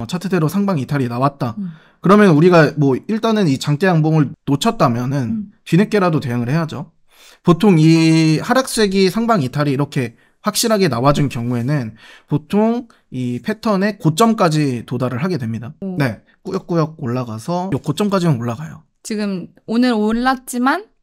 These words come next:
Speaker 2: 계속해서 더 꾸역꾸역
Speaker 1: 그렇죠.
Speaker 2: 올라갈 거다라고 보시는 거죠?
Speaker 1: 네, 패턴 관점으로만
Speaker 2: 음.
Speaker 1: 보면은 그냥 목표가는 여기예요.
Speaker 2: 여기가 어디죠?
Speaker 1: 네, 고점입니다. 그러니까 사천 달러를
Speaker 2: 사천,
Speaker 1: 넘긴다는
Speaker 2: 음.
Speaker 1: 거죠. 한 사천백 달러 정도?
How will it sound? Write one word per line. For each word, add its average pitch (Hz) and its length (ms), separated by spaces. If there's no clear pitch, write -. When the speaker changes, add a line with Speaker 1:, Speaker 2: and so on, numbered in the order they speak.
Speaker 2:
계속해서 262 580
더 190 220
꾸역꾸역 233 580
Speaker 1:
그렇죠. 175 260
Speaker 2:
올라갈 214 340
거다라고 196 480
보시는 175 360
거죠? 160 240
Speaker 1:
네, 127 260
패턴 285 380
관점으로만 165 600
Speaker 2:
음. 208 60
Speaker 1:
보면은 131 480
그냥 175 300
목표가는 175 680
여기예요. 131 480
Speaker 2:
여기가 190 340
어디죠? 180 400
Speaker 1:
네, 113 180
고점입니다. 127 760
그러니까 196 160
사천 240 220
달러를 254 340
Speaker 2:
사천, 135 140
Speaker 1:
넘긴다는 143 360
Speaker 2:
음. 120 40
Speaker 1:
거죠. 117 120
한 - 240
사천백 196 440
달러 143 220
정도? 143 380